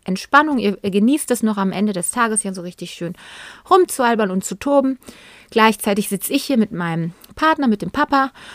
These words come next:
und wir wollen uns entspannt unterhalten, in Ruhe essen, weil wir brauchen das zu unserer Entspannung nach dem Tag. Das nervt uns nämlich total, wenn ihr so albern seid.“ So, wichtig, Ich-Botschaft, „Etwas nervt mich.“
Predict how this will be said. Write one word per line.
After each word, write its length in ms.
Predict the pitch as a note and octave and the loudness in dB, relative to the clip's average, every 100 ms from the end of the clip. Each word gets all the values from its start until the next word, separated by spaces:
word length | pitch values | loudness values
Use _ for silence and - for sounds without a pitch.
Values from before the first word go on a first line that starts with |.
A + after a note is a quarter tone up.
| - | -10
und 240 | - G#3 G3 | 2 2 4
wir 140 | F3+ | 0
wollen 220 | F3 E3+ | 0 -2
uns 180 | F3 - | -4 -6
entspannt 440 | E3+ - F3 F3+ | -6 -4 -2 -2
unterhalten, 540 | - F#3 F3+ B3 D4 A#3 | -2 -4 -2 0 0 0
in 140 | F3+ | -2
Ruhe 360 | F3+ A3 G3 F#3 | 2 4 4 4
essen, 380 | D4 D4+ C#4 A3 | 0 0 0 0
weil 160 | G3 | 0
wir 140 | F#3 F3+ | -2 -4
brauchen 400 | C#3+ D#3+ F#3 F3 | -4 -4 -4 -4
das 180 | E3+ | -6
zu 140 | - - | -8 -8
unserer 400 | F3+ E3 D#3+ C#3 | -6 -6 -8 -8
Entspannung 720 | E3 D#3+ - D3+ C#3+ - - | -8 -8 -6 -4 -6 -10 -8
nach 160 | C#3+ - | -10 -6
dem 200 | F#3 G3 | -4 -4
Tag. 520 | - D4 D#3+ - - _ _ _ _ _ _ _ _ - - _ - | -4 -4 -4 -8 -18 _ _ _ _ _ _ _ _ -20 -20 _ -8
Das 220 | F3+ - | -6 0
nervt 260 | A#3 D4 - | 2 2 0
uns 160 | G#3 | -2
nämlich 240 | G3 F#3 F3+ | 0 -4 -4
total, 460 | G#3+ G3+ C4+ D#4 | -8 -4 0 2
wenn 100 | G#3 | 0
ihr 140 | E3+ D#3+ | -2 -6
so 100 | D#3+ | -8
albern 380 | D#3 D3+ E3+ E3 | -6 -6 -6 -6
seid.“ 400 | D3+ C#3+ - - _ _ _ _ _ _ | -6 -6 -8 -14 _ _ _ _ _ _
So, 300 | - E3 C3+ - | -10 -8 -8 -10
wichtig, 520 | - F#3+ G3+ B3 B3 - | 0 0 2 -2 -2 -2
Ich-Botschaft, 880 | F#3 - A3 A3 - B3 C4 - - _ _ - | -2 0 0 0 2 0 0 -6 -20 _ _ -4
„Etwas 520 | F#3 - F3+ E3 - | -4 -2 -2 -2 -2
nervt 460 | F3 E3+ G#3 - | 0 0 0 0
mich.“ 500 | A3+ A#3 C#4 D#4+ - | 2 4 4 0 -8